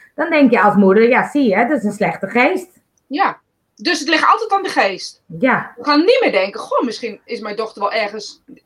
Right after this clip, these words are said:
Speaker 2: heeft wel ergens een angst opgepikt. Misschien moeten we iets met de angst." Maar ja.
Speaker 1: <laughs>
Speaker 2: Misschien is het
Speaker 1: Nee.
Speaker 2: slim om eens over na te denken.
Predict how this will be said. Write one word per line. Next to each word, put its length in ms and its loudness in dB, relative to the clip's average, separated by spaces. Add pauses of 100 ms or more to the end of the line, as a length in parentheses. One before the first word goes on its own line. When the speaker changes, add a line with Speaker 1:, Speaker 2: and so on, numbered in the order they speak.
(140)
Speaker 2:
heeft 280 -4
wel 100 -4
ergens 180 -4
een 140 -12
angst 340 -4
opgepikt. 720 -6
Misschien 400 0
moeten 220 -2
we 60 -8
iets 140 -10
met 160 -8
de 260 0
angst." 380 -10 (480)
Maar 120 -18
ja. 100 -18 (2250)
Speaker 1:
<laughs> 880 -2
Speaker 2:
Misschien 280 -4
is 120 -2
het 80 4
Speaker 1:
Nee. 100 4
Speaker 2:
slim 260 -2
om 100 0
eens 140 0
over 160 -2
na 160 0
te 100 -10
denken. 340 -8